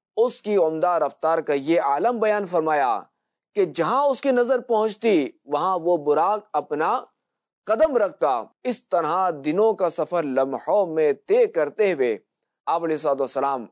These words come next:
اس مقدس شہر میں تشریف لے آئے جہاں مسجد اقصی واقع ہے۔ اس شہر میں آپ علیہ الصلوۃ والسلام اس کے باب یمانی سے داخل ہوئے،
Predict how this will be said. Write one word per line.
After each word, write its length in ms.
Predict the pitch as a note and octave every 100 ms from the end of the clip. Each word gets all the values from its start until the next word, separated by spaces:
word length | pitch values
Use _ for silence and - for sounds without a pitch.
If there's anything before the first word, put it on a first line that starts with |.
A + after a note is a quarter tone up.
| -
اس 180 | B3 G3+
مقدس 420 | E3 E3+ D#3 D3+
شہر 260 | - C#3+ D3+
میں 160 | C#3+ B2+ A#2+
تشریف 340 | A#2+ A3 F#3+
لے 160 | B2 A#2
آئے 200 | G2 E2+ _ _ _ _ _ _ _
جہاں 280 | C3 D#3+ D3 - _ A2+
مسجد 360 | C#3 C3 D3+ D3 -
اقصی 420 | B2+ C3+ - C3 G#2
واقع 260 | F#2 -
ہے۔ 180 | A2 D#2 - _ _ _ _
اس 100 | G3+
شہر 300 | G#3 G#3 A3 B3
میں 100 | G#3+
آپ 120 | G#3
علیہ 100 | G#3
الصلوۃ 240 | G3+ G3
والسلام 500 | F#3+ E3+ D#3+ F3+ G3 E3+
اس 200 | F3+ D#3+
کے 120 | F#3
باب 260 | D#3 D3 F3
یمانی 420 | E3 C#3+ D3 E3+
سے 120 | D#3+ C#3
داخل 360 | B2 A#2+ G#3
ہوئے، 260 | C#3+ A2+